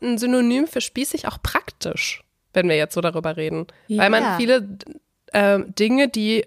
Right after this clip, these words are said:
Speaker 1: halt vorher sinnlos waren oder die lange gedauert haben oder ineffizient waren, durch praktische Lösungen ersetzt.
Speaker 2: Ja.
Speaker 3: Ja.
Speaker 1: Also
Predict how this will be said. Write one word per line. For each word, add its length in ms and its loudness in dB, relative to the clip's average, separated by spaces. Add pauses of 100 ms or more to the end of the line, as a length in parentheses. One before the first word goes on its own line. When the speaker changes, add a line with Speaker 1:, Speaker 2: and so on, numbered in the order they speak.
(120)
Speaker 1:
halt 200 0
vorher 220 2
sinnlos 440 0
waren 180 2
oder 140 2
die 100 -4
lange 220 -2
gedauert 260 0
haben 140 -2
oder 120 0
ineffizient 500 -2
waren, 120 4 (240)
durch 160 -10
praktische 600 0
Lösungen 360 2
ersetzt. 500 -6 (340)
Speaker 2:
Ja. 240 4
Speaker 3:
Ja. 240 -4 (240)
Speaker 1:
Also 640 2